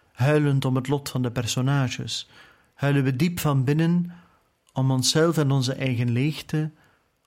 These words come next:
onze eigen tekortkomingen, onze eigen eenzaamheid. Natuurlijk vraag ik je niet om hetzelfde te lezen als ik. Iedereen zal boeken vinden die tot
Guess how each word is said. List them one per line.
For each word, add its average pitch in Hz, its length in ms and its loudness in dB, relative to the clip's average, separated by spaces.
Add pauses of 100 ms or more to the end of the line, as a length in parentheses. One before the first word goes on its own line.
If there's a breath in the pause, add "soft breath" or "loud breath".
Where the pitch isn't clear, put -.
(120)
onze 127 240 -2
eigen 123 340 -2
tekortkomingen, 131 1160 -2 (840)
onze 123 260 -2
eigen 117 360 -4
eenzaamheid. 117 880 -4 (1400)
Natuurlijk 135 680 -2 (460 soft breath)
vraag 135 320 0
ik 123 120 -4
je 135 120 0
niet 143 240 0
om 127 100 0
hetzelfde 135 500 0
te 131 120 -2
lezen 123 380 0
als 151 160 0
ik. - 260 -2 (640 soft breath)
Iedereen 139 600 0 (360 loud breath)
zal 127 300 -2
boeken 165 340 0
vinden 151 400 2
die 135 200 0
tot 147 280 -2